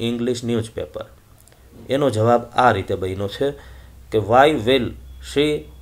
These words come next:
visit library? પાંચમું વાક્ય છે, "Ramu has gone to market." એનો જવાબ આ રીતે આપેલો છે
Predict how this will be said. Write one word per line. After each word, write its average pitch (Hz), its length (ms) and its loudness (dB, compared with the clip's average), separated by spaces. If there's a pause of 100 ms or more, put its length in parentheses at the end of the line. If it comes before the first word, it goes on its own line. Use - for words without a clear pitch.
(240)
visit 123 360 2 (380)
library? 98 640 0 (460)
પાંચમું 135 400 0
વાક્ય 131 320 4
છે, 135 280 -2 (500)
"Ramu 127 440 2
has 117 360 4 (760)
gone 123 380 4 (500)
to 123 120 0
market." 92 460 -6 (1080)
એનો 131 240 0
જવાબ 110 360 2 (280)
આ 117 160 0
રીતે 101 260 -4
આપેલો 95 400 -4
છે 135 240 -2